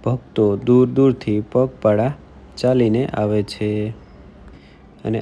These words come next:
આ મંદિરની નજીક જ દંતનાથ મહાદેવનું મંદિર છે, તો ત્યાં જઈને આપણે તે ભગવાનના દર્શન કરીએ. આ દંતનાથ મહાદેવનું મંદિર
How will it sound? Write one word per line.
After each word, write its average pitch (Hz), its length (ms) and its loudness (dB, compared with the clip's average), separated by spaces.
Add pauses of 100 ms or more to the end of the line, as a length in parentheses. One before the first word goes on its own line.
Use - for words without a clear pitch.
(100)
આ 123 160 -4
મંદિરની 127 520 0
નજીક 135 400 0
જ 110 140 0 (240)
દંતનાથ 123 680 -2
મહાદેવનું 123 640 0 (100)
મંદિર 107 420 0
છે, 104 320 -4
તો 107 180 -6
ત્યાં 120 280 0
જઈને 123 320 2
આપણે 107 300 0
તે 120 300 -2 (680)
ભગવાનના 123 600 0 (180)
દર્શન 107 460 0
કરીએ. 104 680 -2 (2250)
આ 127 80 -4
દંતનાથ 131 640 -2
મહાદેવનું 127 580 0
મંદિર 127 440 -2